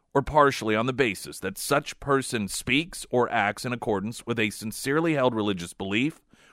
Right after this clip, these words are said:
or moral conviction that marriage is between a man and a woman." The amendment would also have allowed anyone who is wrongfully targeted by the government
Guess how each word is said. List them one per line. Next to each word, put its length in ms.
or 140
moral 320
conviction 580
that 140
marriage 500
is 100
between 440
a 100
man 300
and 80
a 40
woman." 360
The 80
amendment 560
would 140
also 420
have 180
allowed 520
anyone 420
who 140
is 120
wrongfully 680
targeted 500
by 160
the 100
government 520